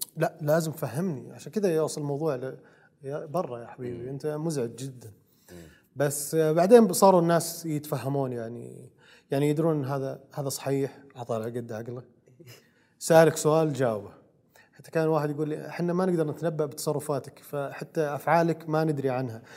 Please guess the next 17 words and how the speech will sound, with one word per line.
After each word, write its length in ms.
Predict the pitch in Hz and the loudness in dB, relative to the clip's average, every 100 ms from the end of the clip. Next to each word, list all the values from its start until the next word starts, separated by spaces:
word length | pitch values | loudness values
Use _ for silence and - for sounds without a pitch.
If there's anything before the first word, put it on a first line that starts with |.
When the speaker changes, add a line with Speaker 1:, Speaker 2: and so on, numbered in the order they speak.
| - - - | -20 -8 8
Speaker 1:
أنا 120 | 208 | 10
كنت 160 | 233 185 | 10 10
في 60 | |
مرحلة 280 | 220 226 208 | 10 10 10
من 20 | |
المراحل 320 | 202 202 208 196 | 8 8 6 4
كنت 260 | 202 180 | 2 2
غريب، 500 | 175 151 160 175 123 131 | 2 4 6 6 2 -4
آه، 600 | 123 120 120 117 120 123 | -4 -6 -8 -12 -10 0
غريب 260 | 143 147 | 2 0
شوي 280 | - 131 120 | -2 -4 -4
بصراحة. 360 | - 120 107 113 | -6 -10 -10 -10
فالحين 880 | 135 131 127 131 135 139 - 233 196 | -8 -8 -10 -10 -8 0 8 8 10
تعق-، 500 | 143 139 - - - | 6 4 -6 -12 0
تعقلت 420 | 127 127 135 117 | 2 2 -4 -6
شوي 240 | - 120 | -12 -16
يعني. 220 | 110 110 | -16 -18